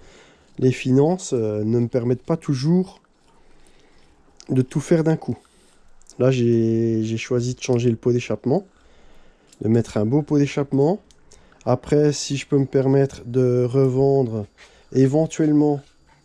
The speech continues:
le Ninja, bah, ça pourrait me, me donner un peu d'argent, tu vois.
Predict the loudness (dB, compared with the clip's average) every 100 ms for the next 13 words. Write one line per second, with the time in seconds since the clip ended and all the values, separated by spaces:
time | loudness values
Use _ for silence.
0 | _ -8 -8 -10 -16 -20 -20 _ -20 -20
1 | -8 2 6 6 6 4 2 0 -2 -10
2 | _ _ _ -8 -4 -2 -4 -2 0 2
3 | 0 0 0 0 0 0 -2 0 -2 -4
4 | -6 -6 -6